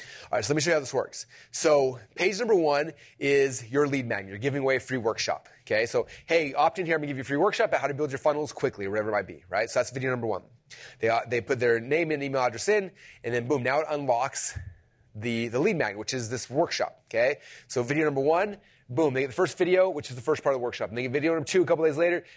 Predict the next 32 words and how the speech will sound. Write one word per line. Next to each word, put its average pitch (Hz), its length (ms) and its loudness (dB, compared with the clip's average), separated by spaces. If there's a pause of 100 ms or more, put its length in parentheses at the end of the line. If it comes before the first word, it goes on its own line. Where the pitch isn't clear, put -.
video 131 140 -2
number 127 100 0
three 165 200 2
a - 40 2
couple 151 160 0
days 139 180 2
later, 131 440 0 (540)
and, 110 220 -2
uh, 104 220 0
that's 110 140 0
kinda 117 180 -6
how 98 60 -6
it - 20 -8
works. - 300 -10 (100)
Now, - 60 -12
some 175 160 2
of - 20 6
you 180 60 6
guys 160 120 2
might 151 120 0
be 151 140 -4
wondering, 147 320 -2
"Well, 147 100 2
Russell, 185 240 2
what 175 100 4
do 202 80 4
I 190 60 6
say 190 240 0
in 185 80 0
those 170 160 -2
videos?" 147 560 0
Okay? 139 380 2